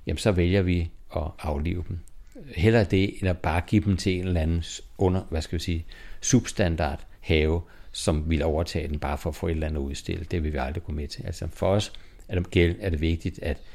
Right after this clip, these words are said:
vi tager ansvar for dyret hele vejen igennem. Og det vil sige, at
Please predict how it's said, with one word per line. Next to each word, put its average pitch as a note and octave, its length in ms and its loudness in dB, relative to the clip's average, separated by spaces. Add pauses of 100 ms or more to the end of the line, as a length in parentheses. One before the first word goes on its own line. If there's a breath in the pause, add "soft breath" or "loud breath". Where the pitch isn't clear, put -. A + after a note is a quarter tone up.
(160 soft breath)
vi F2+ 80 2
tager D#2+ 220 4
ansvar D#2+ 300 0
for - 140 -2
dyret F2 340 0
hele E2+ 220 2
vejen E2 240 -2
igennem. F2+ 360 -6 (480 loud breath)
Og D2+ 100 -4
det D#2 100 2
vil D#2+ 80 0
sige, E2 420 0
at - 140 -4